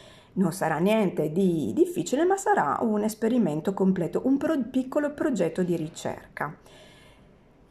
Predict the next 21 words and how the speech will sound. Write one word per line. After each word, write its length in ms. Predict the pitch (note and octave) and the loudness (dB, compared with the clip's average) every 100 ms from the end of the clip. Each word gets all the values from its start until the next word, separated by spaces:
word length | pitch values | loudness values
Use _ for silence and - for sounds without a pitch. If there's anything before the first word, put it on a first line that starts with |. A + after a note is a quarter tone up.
| - - - | -20 -20 -6
E 760 | - G3+ F#3+ F#3 F3 - - - | 2 6 6 6 4 0 -10 -4
che, 300 | D#4+ D4 C#4+ | 2 4 2
a 180 | A3 A3 | -4 2
cosa 540 | D#4 D4+ C4 G3 F#3 | 6 8 8 6 6
applicheremo 800 | - F#3 G3+ G3 G3+ A3 A3 F3 | 4 0 0 2 2 4 4 2
le 160 | E3 E3 | 0 0
tecniche 400 | G#3 G3+ F3 F3 | 0 2 0 0
di 120 | F3 | 0
coltura 420 | F3+ F3 G#3 G#3 | 0 0 0 0
cellulare 500 | G3 A3+ A#3 B3+ C#4 | 0 0 2 2 2
in 140 | F4+ F4+ | 2 2
vitro? 480 | G3 E3 - B3 | 0 -2 0 0
Le 100 | D4 | 2
applicheremo 1000 | D#4+ D#4+ D#4 D4+ F4 G#3 E3+ G3 C4+ D#4+ - | 0 -2 -4 0 0 2 0 2 2 2 0
allo 240 | A3+ G#3 | -2 -2
studio 560 | G#3+ - D4 B3 F#3+ E3+ | -4 -4 0 0 0 0
di 120 | E3 | -2
processi 600 | - F3+ F3 F#3 - E3 | 0 -2 0 -4 -4 -8
cellulari, 880 | - D#3+ E3 D#3+ C#3+ - G3 E4+ - | -4 -4 -2 -2 -4 -2 0 0 -2
in 140 | D#4 | -2
particolare 1080 | - G#3 F#3+ F#3+ - F3 F3+ E3 D3 C3+ - | 0 -2 -2 -4 -2 0 0 -2 -4 -6 -6